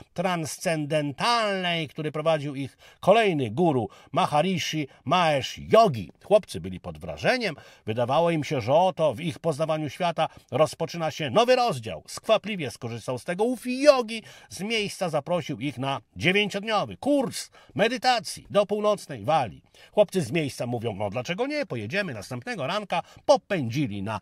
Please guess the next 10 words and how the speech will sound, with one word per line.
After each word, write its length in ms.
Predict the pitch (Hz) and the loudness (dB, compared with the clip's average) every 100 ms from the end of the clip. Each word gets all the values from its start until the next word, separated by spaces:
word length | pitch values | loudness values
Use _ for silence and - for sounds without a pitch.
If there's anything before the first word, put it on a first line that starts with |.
| - _ | -12 _
pociąg. 580 | - 165 - - 60 - - | 6 6 4 -6 -10 -14 2
Popędzili 960 | 302 - 165 139 123 254 247 165 196 | 2 4 0 -2 -2 -2 -2 -4 -4
to 200 | - 151 | -2 0
jest 300 | 151 139 - - | 0 -4 -6 -8
odpowiednie 680 | 143 - 139 240 185 135 110 | -6 -4 -4 -4 -6 -8 -8
słowo, 520 | - 160 240 156 135 | -4 0 2 0 -4
ponieważ 520 | 147 151 151 151 123 | -4 -6 -2 -4 -2
właściwie 520 | 156 - - 156 160 | -6 -6 -8 -6 -4
gnali, 760 | 113 156 254 202 294 254 202 147 | -4 -4 0 0 0 0 -2 0
otoczeni 760 | 165 170 147 214 208 190 170 | -2 -2 -4 -2 -2 -4 -6